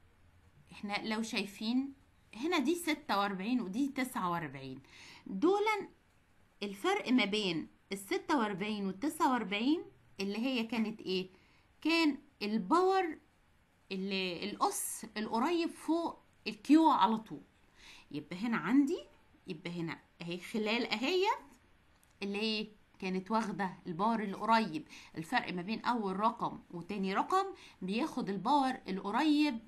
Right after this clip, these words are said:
اللي عند الكيو، اتفقنا؟ طيب، طب الاتنين دولت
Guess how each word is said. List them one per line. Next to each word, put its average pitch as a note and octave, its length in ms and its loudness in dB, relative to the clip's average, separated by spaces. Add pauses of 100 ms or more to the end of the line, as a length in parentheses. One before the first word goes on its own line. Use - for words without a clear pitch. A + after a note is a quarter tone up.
(120)
اللي G#3+ 200 0
عند C4 600 6
الكيو، F#3+ 580 -2 (1120)
اتفقنا؟ B3+ 420 0 (920)
طيب، - 240 -18 (300)
طب A3+ 180 -6 (120)
الاتنين D#4+ 640 4
دولت D#4+ 380 4